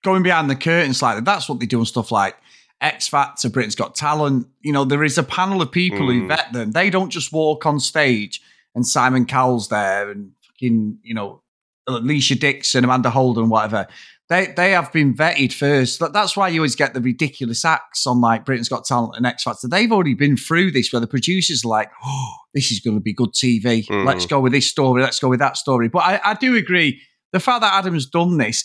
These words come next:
Speaker 1: it could be that they've said to him, "We want this out of you. Are you prepared to commit?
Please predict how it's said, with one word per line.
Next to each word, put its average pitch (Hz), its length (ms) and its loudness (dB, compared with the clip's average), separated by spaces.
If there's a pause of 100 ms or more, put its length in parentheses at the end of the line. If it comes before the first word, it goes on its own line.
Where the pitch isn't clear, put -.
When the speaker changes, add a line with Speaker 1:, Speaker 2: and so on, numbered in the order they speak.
Speaker 1:
it 202 160 0
could 226 300 0
be 190 140 2
that 151 200 0
they've 147 160 -4
said 175 360 -2
to 151 100 -4
him, 139 240 2 (760)
"We 156 120 0
want 185 320 0
this 151 280 0
out 151 260 2
of 127 80 -2
you. 139 100 2
Are 135 200 2
you 143 160 2
prepared 151 460 -2
to 151 100 -4
commit? 139 520 0